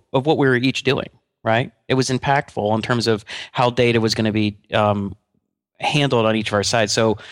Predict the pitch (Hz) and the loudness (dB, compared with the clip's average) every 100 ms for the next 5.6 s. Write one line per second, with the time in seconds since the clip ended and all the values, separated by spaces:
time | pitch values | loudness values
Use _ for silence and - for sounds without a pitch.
0 | - - 131 123 117 113 113 110 104 - | -16 -2 2 2 2 2 2 2 0 2
1 | 110 104 - 120 120 107 98 104 101 101 | 2 0 0 0 2 0 0 0 0 0
2 | 98 - - 117 113 120 98 - 113 107 | 0 -2 -4 -2 0 0 0 0 0 -2
3 | - 110 - 104 - 127 139 - - - | -2 -2 0 -2 0 -2 0 -4 -6 -12
4 | - _ _ _ _ - 170 202 190 123 | -20 _ _ _ _ -6 0 2 4 4
5 | 110 104 104 101 - | 4 4 2 0 -6